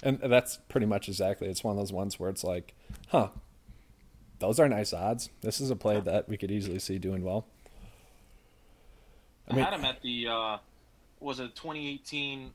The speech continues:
Speaker 2: what's the one that I keep forgetting in Tampa, Valspar, where Tiger made, almost won his first event again, and it was like, I had him and Snedeker as my two bets, and Snedeker just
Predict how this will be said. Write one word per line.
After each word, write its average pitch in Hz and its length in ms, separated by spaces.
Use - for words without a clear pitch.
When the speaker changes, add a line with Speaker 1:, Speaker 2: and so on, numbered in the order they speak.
Speaker 2:
what's 156 240
the 196 60
one 151 180
that 127 80
I 117 80
keep - 200
forgetting 117 300
in 110 100
Tampa, 107 420
Valspar, 123 480
where 123 140
Tiger 127 360
made, 123 280
almost 131 380
won 127 160
his 113 100
first - 260
event 117 280
again, 110 220
and 110 140
it 110 60
was 110 140
like, 110 240
I 120 80
had 127 260
him 135 300
and 127 240
Snedeker 127 360
as 113 80
my 110 100
two 120 180
bets, 117 280
and 110 140
Snedeker 120 580
just 107 220